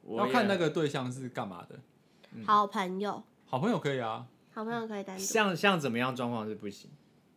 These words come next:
Speaker 2: 就是如果是新认识的。
Speaker 1: 嗯。
Speaker 3: 客户嘞？
Speaker 2: 假如是同事，我觉得 OK，同事你可能，哦，同事我觉得没差。可是如果你是新认识，客户就不行啊，新认识的客户干嘛出去呢？
Speaker 1: 那刚新来的同事呢？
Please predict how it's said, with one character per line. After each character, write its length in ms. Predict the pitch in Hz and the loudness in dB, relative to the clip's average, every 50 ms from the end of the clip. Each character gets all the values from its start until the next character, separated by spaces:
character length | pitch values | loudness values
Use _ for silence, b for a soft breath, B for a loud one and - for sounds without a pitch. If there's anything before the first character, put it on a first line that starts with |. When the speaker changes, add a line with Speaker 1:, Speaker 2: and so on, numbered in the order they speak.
| _ - | _ -2
Speaker 2:
就 120 | - 240 | 0 0
是 100 | 262 262 | 2 2
如 80 | 254 254 | 4 4
果 80 | 202 | 4
是 80 | 185 214 | 4 2
新 260 | 208 - - 196 190 | 0 -2 -2 -2 0
认 200 | 190 202 165 143 | 0 0 0 -2
识 240 | 139 - - 156 131 | -2 -6 -6 -8 -8
的。 220 | 113 - - - - _ _ _ _ _ B B B B B B B | -8 -8 -10 -14 -16 _ _ _ _ _ B B B B B B B
Speaker 1:
嗯。 120 | - - - | -6 -4 0
Speaker 3:
客 300 | - 392 330 285 262 254 | 2 4 6 6 4 4
户 80 | 302 | 4
嘞？ 0 | |
Speaker 2:
假 100 | 170 156 | 4 6
如 80 | 208 - | 6 6
是 80 | - - - | 4 4 4
同 220 | - 170 147 156 175 | 4 4 4 4 2
事， 340 | 175 - 254 247 190 156 131 | -2 -2 -2 0 2 2 2
我 80 | 120 | 2
觉 80 | 131 156 | 2 2
得 80 | 151 | 2
OK， 400 | 135 127 127 123 - 135 120 117 117 | 2 2 0 0 -2 -2 -2 -2 -2
同 140 | 120 120 131 | -2 -2 -4
事 120 | 151 170 | -4 -4
你 80 | 151 131 | -4 -4
可 100 | 127 117 | -4 -4
能， 140 | 110 113 120 | -4 -4 -4
哦， 260 | 120 123 123 123 - - | -2 -2 -2 -2 -4 -8
同 180 | - 131 131 127 | -8 -6 -4 -4
事 120 | 135 156 | -2 -2
我 80 | 143 123 | -2 -2
觉 60 | 135 | -2
得 40 | 127 | -2
没 160 | 117 107 107 | -4 -4 -6
差。 140 | 117 127 123 | -8 -8 -6
可 80 | 135 | -4
是 80 | 170 233 | -2 0
如 80 | 247 240 | 2 2
果 80 | 190 | 0
你 80 | 143 151 | 0 -2
是 80 | 190 | -2
新 240 | 185 - - 180 170 | -4 -4 -4 -4 -2
认 180 | 180 175 151 151 | -2 -2 -2 -4
识， 180 | 143 160 135 | -4 -6 -8
客 220 | 123 - - - 180 | -2 0 2 2 2
户 100 | 185 180 | 2 0
就 60 | 196 | -2
不 80 | 196 190 | -2 -2
行 160 | - 139 127 | -2 -2 -2
啊， 40 | 127 | -2
新 120 | - 185 | -2 -2
认 100 | 185 180 | -4 -2
识 80 | 175 180 | -2 -4
的 60 | 156 | -4
客 160 | - 170 160 | -2 -2 0
户 160 | 170 170 156 B B B B B | 0 0 -2 B B B B B
干 100 | - 175 | -2 0
嘛 140 | 147 127 131 | 0 0 -2
出 160 | - 139 135 | -4 -6 -6
去 140 | 131 147 135 | -4 -4 -2
呢？ 80 | 120 110 | 0 0
Speaker 1:
那 80 | 202 | 0
刚 300 | 190 - 185 175 180 190 180 | 2 4 4 2 2 0 -4
新 220 | - - 196 196 | -4 -2 0 2
来 100 | 185 143 | 2 2
的 140 | 113 113 110 | 2 2 0
同 260 | 110 110 98 95 98 | -2 -4 -6 -6 -8
事 220 | 98 - - 107 98 | -10 -10 -10 -10 -8
呢？ 120 | 90 85 | -10 -12